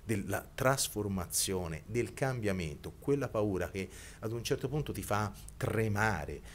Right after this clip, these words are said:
perché è come se te cadessi nel vuoto e magari dura un istante, arrivi subito, no? Su qualche, su qualcosa. Però, ecco, per quell'istante,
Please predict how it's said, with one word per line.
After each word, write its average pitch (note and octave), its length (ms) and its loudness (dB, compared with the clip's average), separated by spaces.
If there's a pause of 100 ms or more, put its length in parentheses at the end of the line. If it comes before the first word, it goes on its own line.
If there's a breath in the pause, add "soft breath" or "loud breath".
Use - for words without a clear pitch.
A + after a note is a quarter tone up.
(140)
perché - 300 4
è G#2+ 60 4
come B2 200 2
se A2 220 4
te - 140 4
cadessi G#2 480 4
nel F2 180 2
vuoto F#2+ 540 2
e D3 120 2
magari E3 320 6
dura E3 200 10
un D3+ 120 8
istante, G2 480 4
arrivi C3 300 4
subito, G#2 500 2
no? C#3+ 180 8
Su - 220 -2
qualche, G#2 480 6
su - 160 -2
qualcosa. F#2 640 2 (340 loud breath)
Però, A3 360 6
ecco, C#3 260 4
per - 300 4
quell'istante, E3+ 1500 8